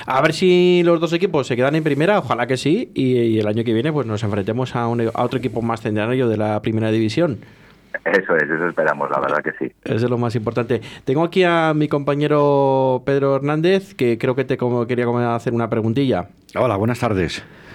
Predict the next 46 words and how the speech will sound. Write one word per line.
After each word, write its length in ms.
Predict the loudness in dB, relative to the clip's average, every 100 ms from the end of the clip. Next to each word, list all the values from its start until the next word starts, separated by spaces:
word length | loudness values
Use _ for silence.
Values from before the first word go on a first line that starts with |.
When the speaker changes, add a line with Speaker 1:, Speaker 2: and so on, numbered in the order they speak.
| -18 -14 -12 -2
Speaker 2:
Hola, 200 | 2 4
buenas 180 | 4 2
tardes, 200 | 0 -2
Pedro. 380 | -2 -4 -6 -6
Speaker 3:
Mira, 260 | -4 -2 -2
eh, 120 | -2
te 140 | -4
quería 180 | -4 -4
comentar, 320 | -2 -4 -2
yo, 120 | -2 -2
por 100 | -2
ejemplo, 260 | -4 -4
estuve 280 | -4 0 0
viendo 200 | 2 0
el 60 | -2
partido 640 | -4 -2 0 2 0 -2 -2
Alavés-Elche 760 | -2 0 0 -2 -2 -4 -4 -4
y 180 | -4
es 120 | -4 -4
que, 520 | -2 0 0 -2 -2
eh, 480 | -4 -2 -2 -4 -4
yo 120 | -4
esto 160 | -2 -2
otro, 160 | -2 -4
estos 260 | -2 -2
días 240 | 0 -2 -2
atrás, 320 | -4 -4 -4
aquí 140 | -4
esta 140 | -4 -2
semana 280 | -2 0
en 60 | 0
Valladolid, 360 | 0 0 0 -2
he 20 |
estado 200 | -4 -4
comentando 460 | -2 -2 -2 -2
que 120 | -2 -4
cuida 260 | -4 -4
con 160 | -2 -2
el 60 |
Alavés, 320 | 0 0 -2 -2
cuida 200 | -4 -2
con 140 | -2
el 60 | -2
Alavés, 280 | -2 -4
porque 360 | -4 -8 -4 -4
yo, 240 | -2 -4